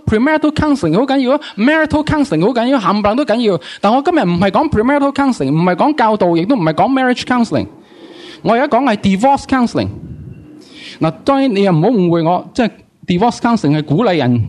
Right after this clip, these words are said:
離婚。我嘅立場，你唔該你聽清楚，啊，即係 divorce is a sin,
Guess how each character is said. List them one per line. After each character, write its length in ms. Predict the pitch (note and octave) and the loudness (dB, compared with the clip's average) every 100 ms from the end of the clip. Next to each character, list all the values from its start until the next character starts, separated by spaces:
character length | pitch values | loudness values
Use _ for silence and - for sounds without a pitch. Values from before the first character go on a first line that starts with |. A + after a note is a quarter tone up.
| - | -4
離 200 | C#3 B2 | -2 0
婚。 200 | E3 D3 A2+ - _ _ | 0 -2 -4 -18 _ _
我 300 | C#3 E3+ - | -6 -6 -4
嘅 100 | D#3+ | -2
立 200 | D#3 C3+ | -2 -2
場， 260 | - B2+ G3 | -2 -2 -4
你 60 | |
唔 140 | C3 B2 | -4 -4
該 80 | F#3 | -4
你 100 | E3 | -4
聽 340 | - G3+ G3+ | -4 -2 0
清 160 | G3 F3 | 0 0
楚， 140 | D3 | -2
啊， 800 | D3 - _ - - - - - | -4 -10 _ -8 -8 -12 -18 -10
即 120 | - | -4
係 240 | D3+ D3+ B2 - - - - - - - _ _ _ _ _ _ _ - | 0 0 -4 -10 -20 -20 -20 -20 -20 -20 _ _ _ _ _ _ _ -4
divorce 480 | D#3 D3+ F#3+ C#3 - _ - | -2 0 0 -2 -8 _ -8
is 180 | B2 | -6
a 40 | A#2 | -6
sin, 380 | - D#3 A2+ | -4 -2 -2